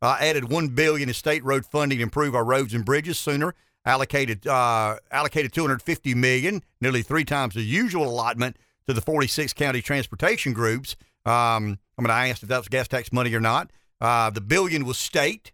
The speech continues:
and fed match. Uh, the county was one-third gas tax and two-third from the general fund. Uh, we're gonna do this, guys, uh, Friday.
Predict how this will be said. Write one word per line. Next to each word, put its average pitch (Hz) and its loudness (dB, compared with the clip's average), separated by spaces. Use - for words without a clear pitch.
and 117 -2
fed 135 0
match. 117 0
Uh, 113 0
the 117 0
county 170 2
was 127 -2
one-third 147 0
gas 131 -2
tax 127 -2
and 117 -10
two-third 123 0
from 120 -4
the 110 -8
general 110 -2
fund. 110 0
Uh, 127 2
we're 208 4
gonna 277 2
do 190 2
this, 151 -2
guys, 120 -2
uh, 123 0
Friday. 156 0